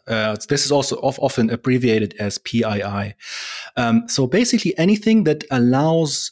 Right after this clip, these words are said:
a, a system or a database to recognize you. So it might be your name, your address, uh, location data about you, or maybe your I P address combined with the timestamp, stuff like that. And this data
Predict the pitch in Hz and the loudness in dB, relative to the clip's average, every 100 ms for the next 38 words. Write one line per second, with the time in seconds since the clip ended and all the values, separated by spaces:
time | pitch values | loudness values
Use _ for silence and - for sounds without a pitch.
0 | - 117 107 - _ _ _ _ - 107 | -2 -2 -2 -6 _ _ _ _ -10 -6
1 | - 240 233 147 107 107 147 139 127 110 | 0 0 2 2 2 4 2 2 0 -2
2 | 107 117 127 110 104 101 107 98 - 117 | -2 0 0 0 0 -2 -6 -6 -2 0
3 | 113 135 143 110 104 123 196 202 160 110 | 2 2 2 0 0 2 4 4 4 2
4 | 131 127 131 127 - - - - - - | 0 0 2 2 0 -6 -14 -16 -16 -8
5 | 117 113 110 107 107 127 - 151 156 139 | -2 0 2 0 0 -2 0 0 2 2
6 | 139 147 143 127 127 127 127 131 127 135 | 2 4 2 2 2 0 2 2 2 0
7 | - - - _ - 120 113 110 110 107 | -8 -20 -20 _ 0 4 4 4 2 2
8 | 113 117 143 196 247 - 143 135 131 131 | 2 4 4 2 2 2 2 4 4 2
9 | - 131 120 120 123 117 120 - 113 107 | 2 0 2 4 2 2 0 0 0 0
10 | 107 - 110 120 - 156 160 165 - - | -2 0 0 0 -2 0 2 0 -4 -14
11 | _ - 208 202 151 95 - - _ _ | _ -4 -2 0 -2 -4 -8 -14 _ _
12 | _ _ _ _ _ - - 120 170 - | _ _ _ _ _ -10 -4 0 0 2
13 | 135 135 165 208 | 2 2 2 0